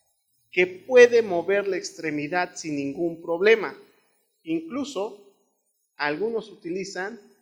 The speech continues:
ahorita con lo avanzado que está la tecnología, lentes de realidad virtual para poder entrenar neurolingüísticamente a nuestro cerebro.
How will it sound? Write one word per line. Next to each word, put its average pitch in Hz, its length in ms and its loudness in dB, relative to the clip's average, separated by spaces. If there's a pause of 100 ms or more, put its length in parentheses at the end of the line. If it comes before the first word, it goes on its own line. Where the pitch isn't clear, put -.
(360)
ahorita 175 480 -4
con 147 180 -14
lo 143 60 -4
avanzado 147 500 -4
que 139 80 -20
está 160 200 -12
la 160 200 -8
tecnología, 175 840 -6 (720)
lentes 214 520 -2
de 160 100 -2
realidad 151 560 -2
virtual 180 680 -2 (520)
para 170 360 -4
poder 202 640 -8 (680)
entrenar 185 880 0 (800)
neurolingüísticamente 180 1600 -2
a 180 60 0
nuestro 165 300 -8
cerebro. 170 600 -8